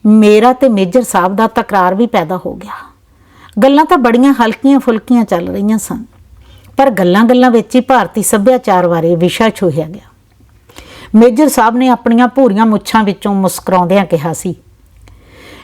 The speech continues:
"ਇੰਡੀਆ ਕੇ ਲੋਕ ਦੋ ਸਾਲ ਪਿੱਛੇ ਹੈ, ਜੇ ਤੋ ਭੇੜੋਂ ਬੱਕਰੀਆਂ ਸਾ ਜੀਵਨ ਜੀ ਰਹੇ ਹੈ।" ਜੇ ਗੱਲਬਾਤ ਇੱਥੋਂ ਤੱਕ ਹੀ ਸੀਮਤ ਰਹਿੰਦੀ ਤਾਂ ਸ਼ਾਇਦ ਮੈਂ ਕੁਝ ਨਾ ਕਹਿੰਦਾ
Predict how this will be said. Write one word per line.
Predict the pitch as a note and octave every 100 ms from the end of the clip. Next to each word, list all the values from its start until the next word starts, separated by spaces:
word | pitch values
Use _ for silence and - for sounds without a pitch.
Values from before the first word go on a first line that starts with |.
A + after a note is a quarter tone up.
| _ _
"ਇੰਡੀਆ | B3+ B3+ D4 C#4+
ਕੇ | C#4
ਲੋਕ | B3+ G#3+ G#3+ B3 B3+
ਦੋ | F#3 E3+ A3+ C4+
ਸਾਲ | C4 A#3+ A3+
ਪਿੱਛੇ | A3+ A3 - - F3+
ਹੈ, | F3+ - - _ _ _ _ - - - -
ਜੇ | F#3 C#4
ਤੋ | - D#4
ਭੇੜੋਂ | D4+ D4 A3+ G#3+
ਬੱਕਰੀਆਂ | A#3 A#3+ A#3+ A3+ A#3
ਸਾ | -
ਜੀਵਨ | A3 G3+ G3+ G#3 F#3 - E3+
ਜੀ | E3+ F#3+
ਰਹੇ | E3+ C3 D3+
ਹੈ।" | F#3+ - _ _ _ _ _ - -
ਜੇ | G#3 D4
ਗੱਲਬਾਤ | C4+ C4 C4 C4 C4+
ਇੱਥੋਂ | C4 B3 - A#3+
ਤੱਕ | A#3 - -
ਹੀ | G#3
ਸੀਮਤ | G#3 - F#3+ F#3+ G3
ਰਹਿੰਦੀ | F3 F#3+ F#3+
ਤਾਂ | G#3+ G#3+
ਸ਼ਾਇਦ | - - E3 E3+
ਮੈਂ | F#3+ F#3
ਕੁਝ | - E3
ਨਾ | G3 G3
ਕਹਿੰਦਾ | - E3 F3+